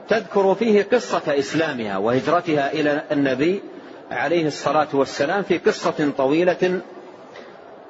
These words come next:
لطيفة عجيبة. ومن لطائف قصتها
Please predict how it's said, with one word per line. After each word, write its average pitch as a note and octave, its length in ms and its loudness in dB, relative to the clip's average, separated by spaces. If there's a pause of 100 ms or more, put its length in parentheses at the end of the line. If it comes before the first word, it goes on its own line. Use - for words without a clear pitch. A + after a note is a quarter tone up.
(100)
لطيفة E3+ 680 2
عجيبة. C3 460 0 (1120)
ومن C#3 640 2
لطائف G#3+ 600 0
قصتها A#2+ 680 -2